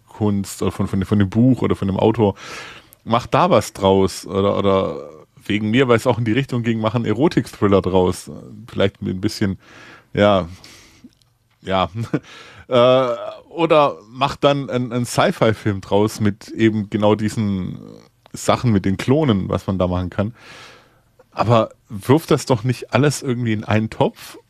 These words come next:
und schöpf dann nur von jedem so ein bisschen die Oberfläche ab und werf das dann nochmal zusammen in den Topf und wundere dich dann, dass es irgendwie was wird, was, ja,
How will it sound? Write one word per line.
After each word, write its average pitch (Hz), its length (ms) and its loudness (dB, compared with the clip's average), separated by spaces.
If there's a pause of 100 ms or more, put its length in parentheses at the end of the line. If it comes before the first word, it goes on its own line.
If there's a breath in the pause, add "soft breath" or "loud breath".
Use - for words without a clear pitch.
und 107 480 -2 (340)
schöpf - 400 -2
dann 120 180 2
nur 143 220 4
von 113 260 -2
jedem 135 320 0
so - 160 -4
ein 113 120 -4
bisschen 120 240 -6
die 104 100 -6
Oberfläche 98 560 -6
ab 95 220 -2 (840 soft breath)
und 107 220 2 (180)
werf 110 260 2
das 113 120 0
dann 107 140 2
nochmal 151 260 2
zusammen 98 300 -2
in 90 60 -2
den 92 120 -2
Topf - 320 -4
und 104 300 -8
wundere 117 400 -4
dich 110 160 -2
dann, 104 160 0
dass 98 200 2
es 101 140 -8
irgendwie 107 260 2
was 98 220 0
wird, - 340 -2 (160)
was, - 440 -2 (800)
ja, 104 240 2